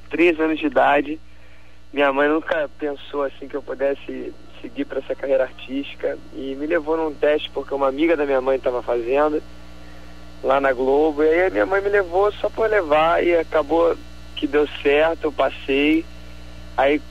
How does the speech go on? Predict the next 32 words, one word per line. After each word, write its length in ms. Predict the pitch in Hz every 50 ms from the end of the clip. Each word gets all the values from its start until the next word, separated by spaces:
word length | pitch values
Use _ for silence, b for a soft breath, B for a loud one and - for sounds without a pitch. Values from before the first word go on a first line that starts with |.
| - - -
começaram 420 | - 147 143 139 139 - 147 143
a 40 | 147
me 100 | 143 147
chamar 360 | 143 - 143 131 131 135 139 135
pra 180 | - 139 131
outros 400 | 131 131 143 - - - - - -
testes, 400 | - 135 143 147 151 147 - 147
a 40 | 135
minha 120 | 143 143
mãe 140 | 139 143 147
foi 160 | 147 - 151
me 80 | 143 147
levando, 540 | 139 135 135 127 127 139 143 151 151 151 139
de 80 | 151
repente 420 | 160 156 147 - 147 156 156 - 156
a 60 | 143
coisa 320 | - - 160 160 147 156
foi 200 | 151 - - 151
tomando 380 | 156 - 160 139 139 147 147 151
uma 160 | 151 151 147
forma 400 | 143 - - - 151 151 151 156
que 100 | 151 -
não 140 | 147 151 147
tinha 220 | - - 156 151
mais 240 | 147 147 156 156 -
como 220 | - - 147 151 147
voltar, 420 | 147 151 143 139 - - 139 143
eu 100 | 147 151
comecei 400 | 147 - 147 143 139 - - 151
a 60 | 151
gostar 480 | 135 139 147 139 - - - 143 139 143
daquilo. 560 | 143 143 135 - 135 139 147 156 165 170